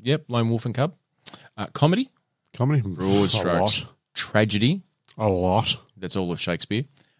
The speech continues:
Speaker 1: Uh, and Rebirth.
Speaker 2: Rebirth.
Speaker 1: And it's as simple as that. Like, you're not gonna come out with
Speaker 2: Mm.
Speaker 1: very few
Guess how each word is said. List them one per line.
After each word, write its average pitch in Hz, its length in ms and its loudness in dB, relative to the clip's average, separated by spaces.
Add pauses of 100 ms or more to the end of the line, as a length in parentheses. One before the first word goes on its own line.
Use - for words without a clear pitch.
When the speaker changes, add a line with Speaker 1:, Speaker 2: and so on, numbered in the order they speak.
(100)
Speaker 1:
Uh, 160 180 0
and 180 180 2
Rebirth. 190 520 -2 (100)
Speaker 2:
Rebirth. 110 640 -4 (1300)
Speaker 1:
And 151 340 4 (380)
it's - 180 0
as 120 80 4
simple 120 540 8
as 107 100 2
that. 123 240 -2 (880)
Like, 101 140 -6 (420)
you're 101 100 0
not 104 160 2
gonna 98 160 0
come 104 240 -2
out 98 200 -2 (180)
with 101 180 -2
Speaker 2:
Mm. 101 180 2
Speaker 1:
very 107 240 4
few 98 460 -2